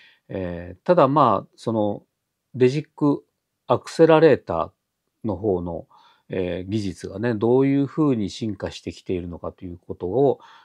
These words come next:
えー、とても楽しみにはしていたいなと思ってます。あとはね、価格ですね。この価格がどのぐらいになるのかなっていうのが一番、まあ、購入する側からすると気になるところで、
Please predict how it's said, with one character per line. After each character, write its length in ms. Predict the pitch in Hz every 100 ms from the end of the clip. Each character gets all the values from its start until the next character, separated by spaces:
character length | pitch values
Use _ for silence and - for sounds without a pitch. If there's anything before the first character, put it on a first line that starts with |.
| _
え 220 | 104 92
ー、 20 | 87
と 160 | -
て 100 | -
も 140 | 98 92
楽 220 | 98 98
し 160 | - 98
み 100 | 110
に 120 | 180
は 80 | 160
し 100 | -
て 120 | 95
い 100 | 85
た 160 | 85
い 80 | 82
な 100 | 78
と 220 | - 85 -
思 160 | 95 85
っ 60 |
て 120 | -
ま 100 | 87
す。 140 | - - - - _
あ 100 | 131
と 160 | - 170
は 140 | 101
ね、 160 | 113 113
価 180 | 113
格 720 | - 135 131 - 139 143 143 143
で 120 | 143
す 160 | - 92
ね。 180 | 104
こ 180 | 98 123
の 140 | 113 107
価 200 | - 101
格 340 | 147 - 156
が 300 | 151 151 143 _ _ _ 127
ど 200 | 123 127
の 160 | 139
ぐ 100 | 147
ら 180 | 151 151
い 80 | 151
に 320 | 156 151 - _ _ _ _ _ _ _ _ _ _ _ 143
な 160 | 139
る 100 | 139
の 120 | 110 87
か 160 | 92
な 160 | 95 104
っ 60 | - -
て 80 | 101
い 60 |
う 40 | 95
の 120 | 87
が 200 | 87 -
一 200 | - -
番、 320 | 117 107 104 - _ -
ま 120 | 113
あ、 80 | - _ _ -
購 320 | - 151 156
入 180 | 160 160
す 160 | - 147
る 100 | 139
側 240 | 139 143
か 140 | 139
ら 80 | 135
す 120 | -
る 120 | 135 127
と 120 | 123
気 180 | - 127
に 100 | 127
な 100 | 113
る 100 | 90
と 100 | 82
こ 140 | 101
ろ 120 | 87
で、 200 | 82 85